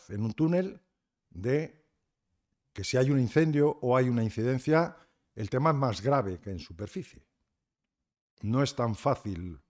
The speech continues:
resolver un problema dentro de un túnel que resolverlo en su-, en superficie. Luego entonces tenemos o podemos dar ejemplos todos los que quieran. Yo no voy a hablar de la, del tema aéreo, porque el tema aéreo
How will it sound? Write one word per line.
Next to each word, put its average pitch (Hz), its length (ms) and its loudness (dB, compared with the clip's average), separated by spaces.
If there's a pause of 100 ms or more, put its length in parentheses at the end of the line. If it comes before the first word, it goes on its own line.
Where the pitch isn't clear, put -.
(160)
resolver 101 440 -6
un 117 120 -2
problema 120 420 -4
dentro 113 300 -6
de 101 60 -10
un 92 100 -12
túnel 151 360 -6 (300)
que 117 140 -8
resolverlo 95 540 -6
en 87 60 -10
su-, 85 260 -14
en 101 100 -10
superficie. - 580 -14 (600)
Luego 127 140 4
entonces 160 220 6
tenemos 175 380 4
o 143 140 -2
podemos 156 340 2
dar 165 160 10
ejemplos 156 720 2 (220)
todos 151 160 4
los 123 100 0
que 87 140 -8
quieran. 90 260 -10 (840)
Yo 131 600 2
no 117 220 2
voy 131 140 4
a 127 60 6
hablar 131 320 4
de 127 120 2
la, 107 320 2
del 104 220 -4
tema 117 320 0
aéreo, 135 340 2
porque 92 240 -10
el 87 80 -8
tema 117 240 -4
aéreo 135 380 0